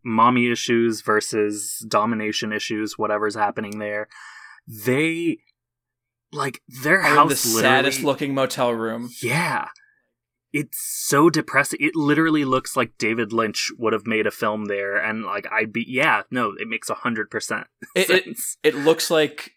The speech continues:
Speaker 2: it, it kinda looks like the set of Rabbits, honestly.
Speaker 1: Yes, yes, yes. It's like a mixture of the Rabbit set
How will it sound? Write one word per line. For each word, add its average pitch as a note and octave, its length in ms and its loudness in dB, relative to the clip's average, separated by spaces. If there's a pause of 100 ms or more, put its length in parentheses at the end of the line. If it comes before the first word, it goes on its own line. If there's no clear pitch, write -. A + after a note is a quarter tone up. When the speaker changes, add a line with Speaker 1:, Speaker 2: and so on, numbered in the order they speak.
Speaker 2:
it, D#3 260 -6
it E3+ 100 -4
kinda F3+ 200 2
looks E3 200 2
like F3+ 140 0
the C4+ 80 -2
set D3+ 220 0
of C3 120 -6
Rabbits, A#2+ 400 -6
honestly. - 480 -8
Speaker 1:
Yes, - 440 0
yes, - 500 -2 (100)
yes. D#3 400 0 (160)
It's F3+ 220 2
like F#3 140 4
a F#3 60 6
mixture E3 440 0
of F3+ 100 4
the E3+ 80 2
Rabbit B2 440 2
set E3+ 300 2